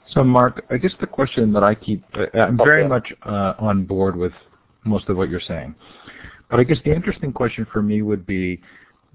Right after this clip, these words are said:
Speaker 1: do we sometimes overstate the case?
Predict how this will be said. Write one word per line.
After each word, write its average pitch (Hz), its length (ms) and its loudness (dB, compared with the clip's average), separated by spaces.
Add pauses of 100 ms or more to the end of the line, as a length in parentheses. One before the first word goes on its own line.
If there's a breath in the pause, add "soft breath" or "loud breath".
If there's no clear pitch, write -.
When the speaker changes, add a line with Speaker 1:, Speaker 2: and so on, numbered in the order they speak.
Speaker 1:
do 113 160 2
we 110 140 0 (100)
sometimes 139 720 0
overstate 101 600 0
the 95 80 -2
case? 82 360 -6